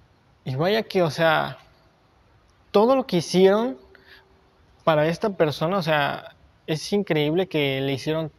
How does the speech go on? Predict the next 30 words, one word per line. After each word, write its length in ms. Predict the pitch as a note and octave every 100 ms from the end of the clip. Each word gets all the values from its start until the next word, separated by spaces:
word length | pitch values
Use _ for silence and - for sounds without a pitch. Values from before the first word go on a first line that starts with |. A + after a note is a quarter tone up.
| -
toda 420 | G3 G3 F#3+ F3+
esta 240 | D#3+ F#3+
capilla 460 | E3 C#3+ - E3 E3+
simplemente 560 | E3 D#3 D#3+ D#3 -
para 180 | D3 C#3
esta 220 | C3+ C3+
persona 520 | D3 C#3 A#2+ D3+ E3+ - - - -
y 80 | D3+
está 220 | C3 D#3
totalmente 520 | D3+ F3 E3 E3 D#3
abierta 460 | D#3+ D#3 D#3+ D#3 E3+
para 200 | D#3 D3
que 120 | C#3
tú 140 | C3+ C#3+
puedas 280 | D#3 D3+
pasar 480 | - C#3 - D3+ E3
y 160 | D#3 D3
puedas 460 | C#3+ D#3 D3 C#3+
ver 160 | D3+ D3+
de 100 | D3
quién 160 | D3 D3
era 180 | C#3+
la 120 | C#3+ C3+
lápida. 480 | C3+ - D3+ F#3+ - - - - _
Pero 160 | - D#3+
igualmente 480 | D3+ G3 G3 F#3+ F3+
les 160 | D#3+
digo, 200 | D3 D#3
o 60 | D3+
sea, 380 | D3+ C#3+ C#3